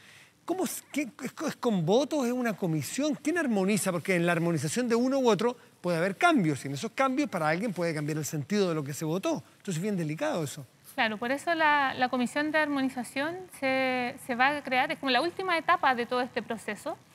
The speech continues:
Speaker 2: Eh, se crea con representación de todas las fuerzas políticas que existen en la, en la Convención. Y eso también asegura, eh, mantener el espíritu original de, de la propuesta de norma.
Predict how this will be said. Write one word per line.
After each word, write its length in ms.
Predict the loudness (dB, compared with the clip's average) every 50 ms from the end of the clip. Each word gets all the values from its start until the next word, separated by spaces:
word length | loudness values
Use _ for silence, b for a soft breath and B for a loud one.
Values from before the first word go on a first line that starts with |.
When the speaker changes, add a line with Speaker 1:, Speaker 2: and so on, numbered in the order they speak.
| B B B B B B
Speaker 2:
Eh, 260 | 0 2 2 2 2
se 120 | 0 -2 0
crea 180 | 2 2 2
con 140 | 2 2 0
representación 720 | 0 0 -2 -2 -4 -2 -2 -2 -4 -2 -2 -4 -2 0
de 100 | -2 -2
todas 320 | 0 0 0 2 2 0
las 160 | 0 0 -2 -4
fuerzas 500 | -2 -2 -2 -2 -2 -2 -4 -4 -4 -4 -6 -4
políticas 640 | -4 -2 -2 -2 -4 -6 -6 -6 -6 -6 -6 -6
que 80 | -8 -10
existen 480 | -10 -8 -8 -10 -6 -4 -2 -2 -2 -2
en 100 | -2 0
la, 240 | 0 0 0 -2 -4 -4
en 80 | -4 -6
la 100 | -6 -4
Convención. 520 | -4 -6 -6 -6 -8 -6 -6 -6 -6 -6 -8 B B B B B -4
Y 60 | -2
eso 160 | -2 -2 -2 0
también 280 | 0 0 2 0 0 -2
asegura, 600 | -2 -2 -4 -4 -4 -4 -4 -2 -2 -2 -4 -6 -10 -10 -8
eh, 260 | -6 -4 -4 -2 -2
mantener 460 | -2 -2 -2 -2 -2 -2 -2 -2 0 0
el 100 | -2 -2
espíritu 800 | -4 -4 -4 -4 -2 -2 -4 -6 -6 -6 -4 -4 -4 -4 -6 -6
original 640 | -4 -4 -4 -4 -4 -2 0 0 2 2 0 -2 -2
de, 360 | -2 0 0 0 -2 -2 -4
de 100 | -2 0
la 100 | 0 0
propuesta 360 | 0 -2 -4 -4 -2 0 0 0
de 80 | 2
norma. 280 | 2 0 -4 -6 -8